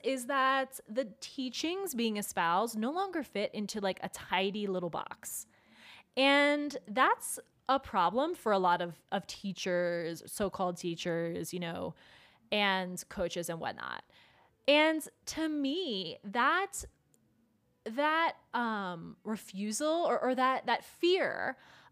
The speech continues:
of things that are outside of the, like, little box that has been determined as, like, "This is how it works," to me, that fear is so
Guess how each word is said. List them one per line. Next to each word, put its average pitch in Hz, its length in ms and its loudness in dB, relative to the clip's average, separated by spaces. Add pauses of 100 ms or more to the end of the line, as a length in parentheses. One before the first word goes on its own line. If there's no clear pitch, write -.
of 240 180 4
things 226 320 -4
that 208 120 2
are 202 120 2
outside 254 600 4
of 202 300 0
the, 196 180 -4
like, 190 180 -2
little 214 380 2
box 180 500 2
that 196 180 0
has 185 180 -4
been 190 160 -4
determined 190 580 -6
as, 180 160 -2
like, 175 160 -6
"This 349 160 -6
is 277 140 -8
how 196 200 2
it 180 80 0
works," 220 580 2 (680)
to 330 220 -4
me, 294 520 -2
that 302 220 -2 (120)
fear 220 200 -4
is 214 140 -2
so 220 400 0